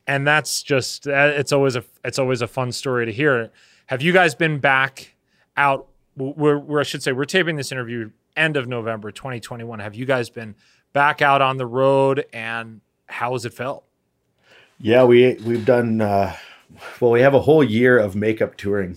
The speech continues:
Speaker 2: to do right now. So we're trying to catch up. So we just did, uh, <sighs>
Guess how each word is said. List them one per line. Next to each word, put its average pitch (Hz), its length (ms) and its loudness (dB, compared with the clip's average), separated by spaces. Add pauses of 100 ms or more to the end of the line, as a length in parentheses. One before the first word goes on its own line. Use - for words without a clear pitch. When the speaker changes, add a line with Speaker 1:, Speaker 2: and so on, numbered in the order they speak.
(120)
Speaker 2:
to 98 100 -12
do 95 160 -6
right 101 180 -6
now. 110 260 -6 (460)
So - 220 -2
we're 110 160 4
trying 117 240 0
to 120 60 0
catch 120 300 -2
up. 127 240 2
So 101 480 0 (240)
we 117 140 -2
just 113 240 -4
did, 117 200 4
uh, 104 320 4 (1600)
<sighs> - 20 -4